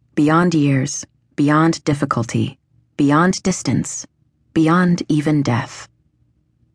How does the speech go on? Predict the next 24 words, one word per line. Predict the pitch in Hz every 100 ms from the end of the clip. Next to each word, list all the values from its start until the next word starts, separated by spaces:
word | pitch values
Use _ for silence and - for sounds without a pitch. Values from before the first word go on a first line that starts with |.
| _ _ _ -
There | 165
is | 165 160
no | 165 165 170
miracle | 156 151 147 156 143
greater | 143 135 135
than | 131 131 131
love. | 120 127 - - _ _ _ _ _ -
It | 170
is | 170
God's | 160 180 175 165 -
most | 165 180 196 - -
precious | 170 165 165 -
gift | - 131 -
to | - 127
us. | 117 - - - _ _ -
We | 220
offer | 226 262 277
this | 202 -
book | - 147 151
as | 151
our | - 196 220
gift | 117 95 - - _
to | -
you. | 170 135 113